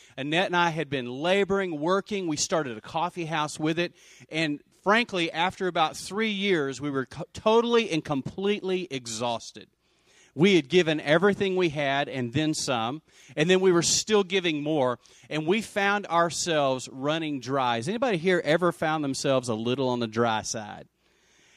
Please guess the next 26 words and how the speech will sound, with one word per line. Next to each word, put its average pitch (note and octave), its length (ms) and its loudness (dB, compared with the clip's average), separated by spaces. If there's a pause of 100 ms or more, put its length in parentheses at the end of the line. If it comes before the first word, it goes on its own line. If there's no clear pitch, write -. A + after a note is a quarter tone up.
It's E3+ 180 0
kinda A3 320 2
like G3 360 6 (120)
this D#3+ 280 0
summer. C3+ 560 2 (400)
We F3+ 160 10
were G#3 160 8
dry, F3+ 420 6
the E3+ 120 2
ground F3+ 380 4
was E3+ 160 0
cracked, E3 600 4
there D#3+ 120 0
was D3 200 -2
no F#3+ 180 8
rain F3 320 6
in D3 140 0
sight. D#3 520 4 (300)
It E3 160 0
was D3+ 140 2
just D#3 200 0
oppressive, D3+ 840 2 (280)
and E3 300 -2
I G#3+ 280 4
found G3 440 0
myself D#3 840 -2